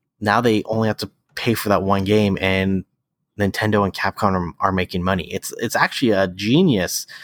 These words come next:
uh, business sense because it's not so much a microtransaction 'cause you're actually buying the game. You're buying an expansion for the game that you got for free, right? Um,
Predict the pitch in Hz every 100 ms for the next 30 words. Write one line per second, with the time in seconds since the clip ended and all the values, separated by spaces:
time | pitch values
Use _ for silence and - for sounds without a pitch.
0 | - - - - 107 98 85 123 147 127
1 | - 92 - 104 123 113 - 135 202 -
2 | - - 156 151 - 113 101 101 120 127
3 | - 107 98 123 143 - 92 - - _
4 | 131 123 123 151 - 123 120 123 104 98
5 | 120 92 - _ _ _ _ - 113 131
6 | 165 120 - 139 123 - 98 123 110 95
7 | 110 104 95 - _ - 104 107 113 98
8 | 92 - 131 - _ _ - 98 139 -
9 | - - - - - - 107 101 98 95